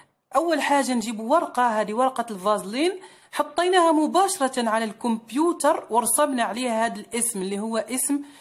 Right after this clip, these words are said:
بسمة بالفرنسية. طبعنا هذا الاسم على هذه الورقة بهذا الشكل. هنا بعد الطبع راح ن-، نقصه.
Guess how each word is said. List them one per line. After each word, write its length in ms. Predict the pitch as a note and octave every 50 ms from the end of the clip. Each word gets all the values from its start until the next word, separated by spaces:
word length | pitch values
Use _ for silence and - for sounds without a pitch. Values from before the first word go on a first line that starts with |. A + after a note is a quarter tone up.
| - _ -
بسمة 480 | F#3 F3+ B3 C#4 C4+ - A#3 A3+ A3+ A3
بالفرنسية. 1040 | G3 C4+ C#4+ C4+ - A3+ A3 G#3 G#3 G3 G3 - - G3 F#3+ F#3+ G3 A#3 E4 F#4+ - - - _ _ _ -
طبعنا 500 | - F#3+ - C#4+ C#4 B3 B3 A#3 A3 A3
هذا 120 | A3 G#3+ G#3+
الاسم 360 | - - D4+ D4+ - A#3+ A3
على 140 | G3 G3+ G3
هذه 220 | F#3 F#3+ G3 E3+
الورقة 560 | F#3+ F#3 F#3+ B3 D#4 D4 A3 - - - A3
بهذا 260 | F#3+ F#3 G3+ G#3+ G3
الشكل. 460 | E3+ - - - - A3 A3 - F3+ - - - _ _ _ _ _ _ _ _ _ _ _ _ _ _ _ - A3+
هنا 440 | G#3 B3 D4 F#4 F#4+ F#4+ F#4 F4+ E4+
بعد 280 | - - B3+ B3 G#3
الطبع 460 | - - - - C#4+ D4 B3+ C4 A#3+
راح 260 | A#3 B3 A#3+ - - A#3+
ن-، 500 | A#3 A3+ A3+ A3+ A3 G#3+ G#3+ G#3 G#3 G#3
نقصه. 800 | - - E4+ E4+ E4 - - - - B3 B3+ C#4 C4+ C4+ -